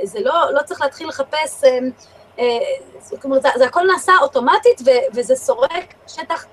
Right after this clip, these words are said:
ענק על השמיים. אה, אז מה שקורה זה שזה מוצא איזשהו משהו,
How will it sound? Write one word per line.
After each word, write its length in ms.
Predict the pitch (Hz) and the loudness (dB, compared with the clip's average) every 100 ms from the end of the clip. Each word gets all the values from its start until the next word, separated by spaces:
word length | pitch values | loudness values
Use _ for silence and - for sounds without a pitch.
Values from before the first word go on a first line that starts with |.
| _ | _
ענק 300 | 247 285 - | -4 -2 -2
על 80 | 233 | -6
השמיים. 340 | 226 208 185 175 - _ _ _ _ _ _ _ 254 | -8 -10 -12 -14 -20 _ _ _ _ _ _ _ 4
אה, 40 | 262 254 262 262 262 - - | 6 8 6 4 0 -2 -2
אז 160 | 262 | 0
מה 140 | 285 415 | 0 0
שקורה 400 | 494 494 480 554 523 | 0 2 4 6 4
זה 100 | 330 | 2
שזה 340 | - 285 302 339 330 | -2 -2 -2 -6 -4
מוצא 280 | 277 - 311 | -6 -4 2
איזשהו 400 | 262 247 - 208 | 2 2 -6 -4
משהו, 340 | 220 339 - | -2 -2 2